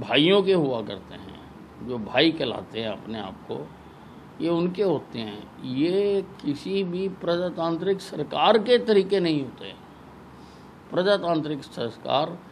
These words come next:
संवैधानिक तरीके से हर काम को करती है। ये कांग्रेस जो है, वो अपने अंतिम दिन गिन रही है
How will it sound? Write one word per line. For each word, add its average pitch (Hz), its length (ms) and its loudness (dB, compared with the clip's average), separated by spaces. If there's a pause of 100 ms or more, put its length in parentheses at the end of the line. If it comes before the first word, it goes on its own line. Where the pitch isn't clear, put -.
(240)
संवैधानिक 147 720 4
तरीके 151 480 2
से 113 220 -6 (640)
हर 131 140 4 (100)
काम 113 220 -4
को 107 160 -8
करती - 340 -14
है। - 60 -18 (420)
ये 233 100 2 (100)
कांग्रेस 151 500 -4 (200)
जो 135 160 -4
है, 131 380 -4 (840)
वो 139 140 -8 (140)
अपने 147 320 -4 (120)
अंतिम 143 440 -4
दिन 135 260 -2
गिन 117 240 -4
रही - 260 -14
है - 100 -18